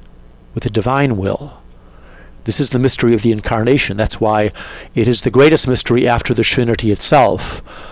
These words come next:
The Son of God becomes man while remaining God. Jesus has two natures, divine and human, but he's only one person, you see. He is a divine person, the second person of the Trinity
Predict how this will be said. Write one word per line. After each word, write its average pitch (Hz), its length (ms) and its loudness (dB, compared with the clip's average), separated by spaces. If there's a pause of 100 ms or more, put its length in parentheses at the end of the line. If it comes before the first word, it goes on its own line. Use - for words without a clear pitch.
(160)
The 117 100 -2
Son 135 180 2
of 123 80 2
God 127 240 4
becomes 120 380 -2
man 117 260 0
while 113 140 2
remaining 107 400 0
God. 123 420 2 (500)
Jesus 139 360 2
has 127 200 2
two 147 200 2
natures, 156 480 4
divine 123 420 2
and 120 120 0
human, 123 420 2 (360)
but - 140 2
he's 131 220 2
only 151 680 2 (320)
one 120 560 0 (160)
person, - 720 -4 (300)
you - 100 -6
see. - 380 -4 (520)
He 120 200 2
is 117 100 2
a 113 60 -4
divine 131 400 0
person, - 600 -2 (560)
the 110 100 -2
second 143 320 0
person - 340 0
of 101 80 -4
the 113 60 -4
Trinity 117 580 -4